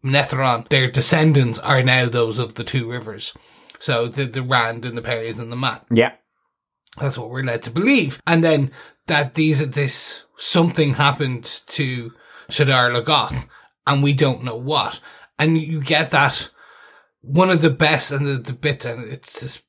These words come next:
Speaker 1: it's even mentioned here. "Shh, do you hear that? There's
Speaker 2: Yeah.
Speaker 1: no insects. There's no birds. It's
Speaker 2: Yeah.
Speaker 1: just still." And I was like,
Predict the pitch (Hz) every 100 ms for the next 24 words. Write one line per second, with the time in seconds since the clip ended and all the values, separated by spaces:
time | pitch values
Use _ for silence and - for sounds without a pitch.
0 | _ - - 165 151 135 131 127 123 135
1 | 131 135 131 117 - - _ _ - -
2 | - - - 143 139 143 127 110 - -
3 | _ _ 110 143 139 135 131 135 123 -
4 | - - _ - 123 127 117 123 107 -
5 | - _ 107 98 120 - - 123 - -
6 | - - 180 190 180 180 143 -